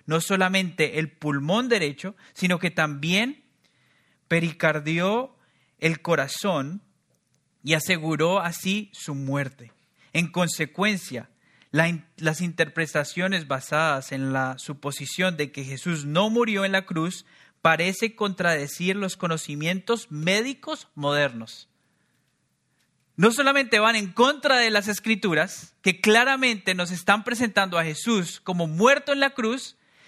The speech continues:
sino que también van en contra de todo tipo de información médica que claramente afirma de que Jesús estaba muerto en la cruz.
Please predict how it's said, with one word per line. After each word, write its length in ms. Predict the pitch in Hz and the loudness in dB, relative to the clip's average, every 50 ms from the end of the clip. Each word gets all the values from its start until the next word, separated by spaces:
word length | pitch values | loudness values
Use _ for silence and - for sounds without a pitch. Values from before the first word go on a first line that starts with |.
| - - - - | -20 -20 -20 -18
sino 340 | _ - 240 262 247 254 226 | _ 0 2 4 4 4 4
que 120 | - 240 | 2 0
también 360 | 196 - 233 208 202 233 247 247 | 2 2 2 4 4 0 4 4
van 140 | 277 262 | 4 4
en 140 | 269 262 247 | 4 0 0
contra 400 | 226 254 240 233 208 208 202 185 | 2 2 2 2 2 2 2 2
de 100 | 175 170 | 2 2
todo 420 | 160 - _ 226 233 233 247 233 233 | 0 0 _ 4 4 4 2 0 0
tipo 300 | 233 233 196 220 233 233 | -2 -2 0 2 2 4
de 100 | 233 226 | 4 2
información 600 | 220 220 - 202 190 196 190 - - 190 190 190 | 0 0 -2 0 0 0 -2 0 0 0 2 4
médica 760 | 208 226 240 226 214 196 196 190 196 - 196 202 226 - _ _ _ _ _ _ _ _ _ _ | 4 6 6 6 4 2 0 -2 -2 -2 -2 -2 -2 -8 _ _ _ _ _ _ _ _ _ _
que 220 | _ - 196 165 202 | _ 2 2 2 4
claramente 680 | 202 220 226 233 240 247 247 240 233 220 190 - 214 | 6 6 6 6 6 2 0 0 -2 -2 2 2 2
afirma 640 | 208 202 - - 269 269 254 220 190 175 185 214 - - | 2 2 2 2 2 4 4 2 2 0 -2 -2 -6 0
de 160 | 175 196 175 | 0 0 2
que 140 | - 196 185 | 2 0 2
Jesús 340 | 190 180 - - 190 160 | 2 0 0 -2 -2 -2
estaba 360 | 180 175 - - 151 139 135 131 | -4 -8 -2 0 0 2 2 0
muerto 320 | 120 120 120 113 - - 117 | -4 -6 -10 -10 -12 -12 -14
en 60 | 113 | -14
la 80 | 107 - | -14 -16
cruz. 400 | - 113 104 - - - - | -18 -20 -20 -20 -20 -20 -20